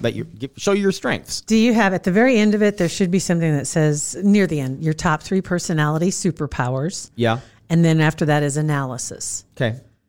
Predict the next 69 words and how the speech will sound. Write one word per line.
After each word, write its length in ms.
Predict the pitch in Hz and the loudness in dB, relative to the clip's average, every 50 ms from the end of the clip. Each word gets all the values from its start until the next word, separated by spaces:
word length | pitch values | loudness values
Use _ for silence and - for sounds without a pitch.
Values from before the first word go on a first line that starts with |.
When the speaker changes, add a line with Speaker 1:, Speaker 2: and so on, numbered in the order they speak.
| _ _ _ _ _ _ _ _ _ | _ _ _ _ _ _ _ _ _
Speaker 2:
Can 180 | - 180 170 | -2 2 2
you 120 | 165 160 156 | 2 2 2
read 200 | 170 185 185 170 | 2 0 0 0
the 140 | 185 170 | 0 0
analysis? 460 | 160 156 143 135 131 127 - - 120 120 | 0 0 0 -2 -2 -6 -8 -6 -2 0
Speaker 1:
I 80 | 131 139 | 2 4
didn't, 180 | 143 135 127 | 4 2 2
I 80 | 117 139 | 2 2
didn't 200 | 147 143 123 - | 2 2 0 -4
print 260 | - - 123 117 - | -4 -2 -2 0 0
off 240 | 107 98 95 - - | 0 0 0 -2 -4
that. 180 | 95 87 - - 67 - - - - - - - | -6 -6 -6 -8 -14 -18 -20 -18 -18 -18 -16 -10
I 80 | - 104 | -8 -8
didn't 160 | 104 - 87 | -8 -8 -8
go 100 | 101 95 | -8 -6
that 180 | 87 87 - - | -6 -8 -10 -10
far. 220 | - - - - | -12 -12 -10 -6
Speaker 2:
Oh, 920 | - 165 165 156 156 156 156 156 160 160 160 165 165 165 165 160 156 - - - | -4 -2 -2 0 0 0 0 0 0 0 0 0 0 0 0 -2 -4 -6 -8 -4
can 60 | - 220 | 0 2
Speaker 1:
Yeah. 120 | 220 269 | 2 2
Speaker 2:
you 80 | 269 233 | 2 2
look 160 | 262 247 - | 0 -2 -4
yours? 160 | 294 254 - | -6 -6 -4
You 100 | 240 262 | -4 -6
can 140 | 262 - 330 | -4 -4 -6
look 160 | 277 - - | -6 -6 -6
yours 160 | 190 160 151 | -6 -4 -2
up. 240 | 185 175 175 - - | -4 -4 -4 -6 -6
Did 160 | 175 190 165 | -4 -4 -2
you, 160 | 196 185 170 - | -2 -4 -4 -4
you 120 | 220 240 | -4 -6
signed 280 | 233 - 214 196 175 180 | -4 -4 -6 -6 -6 -6
in? 280 | 185 160 143 180 190 - - | -6 -6 -6 -8 -10 -10 -4
Speaker 1:
Um, 260 | - 135 131 127 127 - | -2 0 0 2 2 2
I 120 | 131 135 | 0 2
did 140 | 123 139 123 | 2 2 2
not. 200 | 117 110 104 - | 2 0 0 -2
I 100 | - 104 | -4 -4
just 440 | 101 107 104 - - - - - - | -2 -2 -4 -6 -6 -10 -12 -6 -2
gave 160 | 143 131 107 | -2 -2 -2
them 100 | 104 113 104 | -2 -2 -2
a, 40 | |
I 240 | - 165 - 165 165 165 | 0 0 0 0 0 2
gave 100 | - - | 2 2
them 120 | - - 101 101 | 0 0 -2 -2
an 80 | 98 101 | -2 -2
Speaker 2:
Oh. 40 | |
Speaker 1:
email 180 | 107 107 101 90 | -2 -2 -2 -4
address, 240 | 87 - - - - | -4 -6 -8 -10 -2
but 120 | - 190 | 0 0
I 40 | 196 | 2
can 140 | 190 190 - | 2 0 0
print 180 | - 131 107 | 0 0 2
it 40 | 117 | 2
Speaker 2:
Okay. 60 | 104 | 2
Speaker 1:
off 120 | 98 95 - | 2 0 -2
in 60 | 98 | -4
a 20 | |
little 80 | 90 85 | -6 -4
bit 120 | 76 80 82 | -4 -4 -6
and 80 | - - | -4 -6
we'll 100 | 82 80 | -6 -6
look 140 | 90 - - | -6 -6 -6
at 80 | 80 | -6
it. 120 | 82 82 - _ _ _ | -6 -8 -8 _ _ _
Speaker 2:
All 120 | 190 190 | -2 0
right. 200 | 190 175 151 - | 0 0 0 -2
So 220 | - - 185 160 160 | -4 -2 -2 -2 -2
analysis. 1000 | 160 180 180 185 196 196 196 190 180 160 - - 139 131 - - - - - | -2 -2 0 2 2 2 2 2 0 -2 -4 -6 -8 -8 -8 -10 -10 -10 -12